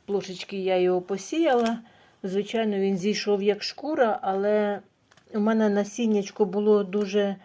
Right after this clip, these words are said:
старе, тому я так і вирішила. Думаю, якщо що, то завжди є можливість його повикидати лишнє. Ось так. І, мабуть, прийдеться ще одну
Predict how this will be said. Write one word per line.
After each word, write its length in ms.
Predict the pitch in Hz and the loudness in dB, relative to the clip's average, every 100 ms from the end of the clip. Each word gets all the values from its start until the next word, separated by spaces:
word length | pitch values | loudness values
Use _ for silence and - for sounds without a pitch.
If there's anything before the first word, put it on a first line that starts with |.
| _ _ _ _ | _ _ _ _
старе, 520 | - - 214 269 320 - | -16 0 4 4 2 0
тому 340 | 196 208 285 | 0 0 0
я 340 | 262 226 226 233 - | 0 0 2 0 -2
так 280 | 202 202 226 | -2 -2 -6
і 120 | 208 | 0
вирішила. 720 | 196 170 170 - 180 175 170 | 2 0 -6 -4 -2 -2 -4
Думаю, 560 | 180 196 185 185 185 180 _ _ _ - | -4 -4 -2 -4 -6 -10 _ _ _ -4
якщо 400 | 233 240 226 220 | -2 -2 -2 -2
що, 420 | - - 294 320 | -4 -6 -4 -4
то 400 | 311 208 208 196 - 185 - - _ _ - - - | 0 2 2 0 -6 -18 -20 -20 _ _ -20 -16 -4
завжди 600 | 196 214 208 294 262 - - | 0 0 0 0 -2 -4 -8
є 380 | 208 208 233 214 | -4 4 4 4
можливість 640 | 196 185 214 226 208 - | 0 0 0 0 -2 -2
його 260 | 190 196 190 - _ - | -2 0 -4 -6 _ -4
повикидати 720 | 185 170 175 156 156 - 170 | -2 0 -2 -4 -6 -8 -10
лишнє. 440 | 160 156 - 175 - _ - - - - - - _ - | -10 -10 -12 -18 -20 _ -20 -20 -20 -20 -20 -20 _ -6
Ось 240 | 220 - | -4 -6
так. 360 | - 160 - - | -12 -12 -12 -10
І, 320 | 240 262 240 185 | -6 -4 -4 -4
мабуть, 380 | 208 240 220 - | -2 0 -2 -2
прийдеться 420 | 214 196 - 202 | -4 -6 -10 -12
ще 300 | - - 175 | -8 -2 0
одну 400 | 170 170 170 | -2 -6 -8